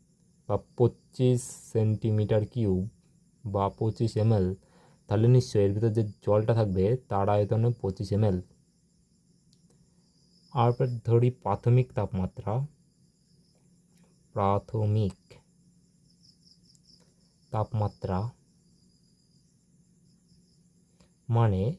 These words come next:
এটা প্রথমে তাপমাত্রা ছিল ধরে নিই টি ওয়ান, টি ওয়ান, টি টু লিখে দিচ্ছি। আর অন্তিম তাপমাত্রা, অন্তিম তাপমাত্রা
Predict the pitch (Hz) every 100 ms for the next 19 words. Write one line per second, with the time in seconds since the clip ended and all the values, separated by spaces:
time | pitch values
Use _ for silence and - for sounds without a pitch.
0 | - 104 120 - _ 113 113 131 127 110
1 | 117 110 113 113 113 104 101 104 110 117
2 | - 101 104 104 90 90 - _ _ _
3 | _ _ _ _ _ _ _ _ _ _
4 | - 98 95 95 90 87 101 - 98 95
5 | 95 _ - - _ _ _ _ - 107
6 | - 131 135 131 147 135 110 - 95 92
7 | - - - _ - _ _ _ _ _
8 | _ _ _ _ _ _ _ _ _ _
9 | _ _ _ _ _ _ _ _ _ _
10 | _ _ _ - 117 123 123 - 127 123
11 | 123 120 101 95 101 95 92 - 101